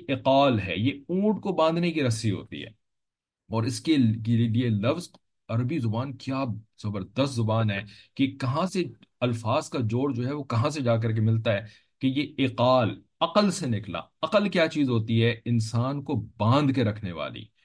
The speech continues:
उसकी ख्वाहिशात को काबू में रखने वाली चीज, ये अकल होती है, right? अकल का ये काम होता है, ख्वाहिशात को काबू में रखना। तो सर के ऊपर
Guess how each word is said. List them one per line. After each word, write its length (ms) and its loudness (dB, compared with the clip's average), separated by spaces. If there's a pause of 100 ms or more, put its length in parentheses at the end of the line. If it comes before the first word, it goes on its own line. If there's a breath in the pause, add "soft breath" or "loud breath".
(220)
उसकी 300 -2
ख्वाहिशात 720 0
को 160 -4 (260)
काबू 340 4
में 120 6
रखने 260 -2
वाली 280 0
चीज, 300 -14 (180)
ये 300 2
अकल 280 4
होती 300 0
है, 160 -14 (1000)
right? 240 -6 (100)
अकल 280 2
का 80 0
ये 180 4
काम 240 -2
होता 220 -12
है, 80 -8
ख्वाहिशात 480 0
को 100 -4
काबू 280 -2
में 120 -6
रखना। 300 -10 (340 soft breath)
तो 300 -2
सर 440 -2
के 140 0
ऊपर 220 -4